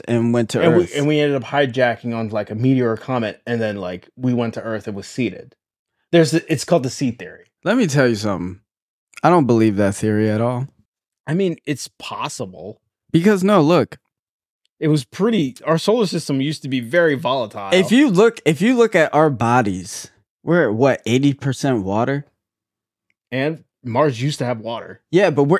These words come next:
Speaker 1: eighty percent water, and Earth is eighty percent water.
Speaker 2: It, it
Speaker 1: We're an identical match.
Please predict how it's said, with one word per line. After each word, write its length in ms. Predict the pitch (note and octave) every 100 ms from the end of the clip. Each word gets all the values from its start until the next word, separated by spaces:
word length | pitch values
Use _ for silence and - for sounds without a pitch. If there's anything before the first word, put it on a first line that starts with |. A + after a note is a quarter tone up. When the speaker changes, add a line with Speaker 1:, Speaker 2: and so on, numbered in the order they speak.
| -
Speaker 1:
eighty 240 | E3+ F3
percent 460 | D#3+ D#3+ C#3+ D3+ A#2+
water, 380 | A#2+ C3 G#2+ F2 -
and 180 | C#3+ C#3+
Earth 240 | D#3 E3+
is 180 | C#3 A2 _
eighty 280 | D3+ C#3 B2
percent 460 | - B2 C#3 B2 F#2
water. 440 | A2 A#2+ C#2+ - _ _
Speaker 2:
It, 200 | A3 A#3+ _ _ _ _
it 120 | E3
Speaker 1:
We're 200 | D3 G#3+
an 140 | A3 E3
identical 600 | C3 F3+ G#3 - E3 C3+
match. 600 | C#3 D3+ G2 - -